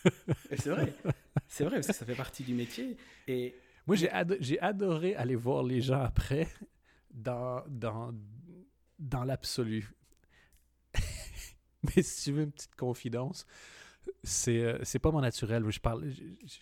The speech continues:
Speaker 2: j'aime ça être tout seul chez moi. Et donc, quand j'allais faire les shows, j'avais demandé, c'était, c'est justement ta copine qui, euh,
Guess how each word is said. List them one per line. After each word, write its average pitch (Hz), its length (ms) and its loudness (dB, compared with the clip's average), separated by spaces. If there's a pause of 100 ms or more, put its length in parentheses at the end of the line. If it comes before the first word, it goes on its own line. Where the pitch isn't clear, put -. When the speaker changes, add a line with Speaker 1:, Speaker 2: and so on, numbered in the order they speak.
(280)
Speaker 2:
j'aime 117 200 0
ça 160 140 6
être 147 80 0
tout 131 100 2
seul 120 200 6
chez - 140 -2
moi. 110 200 0 (520)
Et 123 120 2
donc, 123 240 2
quand 139 100 6
j'allais 131 240 4
faire 135 240 2
les 123 140 2
shows, 147 240 2
j'avais 110 220 2
demandé, 110 500 0
c'était, 104 340 -4 (300)
c'est - 120 -20
justement 110 300 -8 (460)
ta 107 80 -8
copine 117 320 -2
qui, 107 200 -2
euh, 104 240 -4